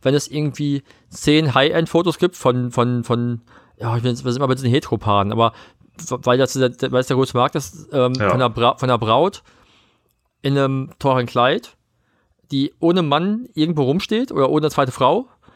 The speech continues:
Speaker 1: und einfach nur quasi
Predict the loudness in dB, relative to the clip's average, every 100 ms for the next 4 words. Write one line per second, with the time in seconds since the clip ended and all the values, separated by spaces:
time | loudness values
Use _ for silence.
0 | _ _ -20 _ _ _ -2 0 2 -2
1 | -10 _ -4 -2 0 2 0 -2 -2 0
2 | 0 -2 -4